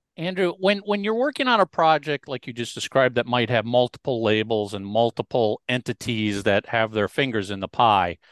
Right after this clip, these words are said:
how often does one of those entities just roadblock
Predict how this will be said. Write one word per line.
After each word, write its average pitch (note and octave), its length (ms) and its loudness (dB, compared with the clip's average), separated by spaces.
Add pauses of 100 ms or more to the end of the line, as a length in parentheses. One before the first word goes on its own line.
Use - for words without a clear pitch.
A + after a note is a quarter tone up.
(600)
how G#3 180 6
often G3 460 6
does D3 340 2
one C3+ 380 -2
of C3 220 -6
those B2+ 520 2
entities A2+ 800 -4
just - 360 -2 (640)
roadblock A2+ 600 2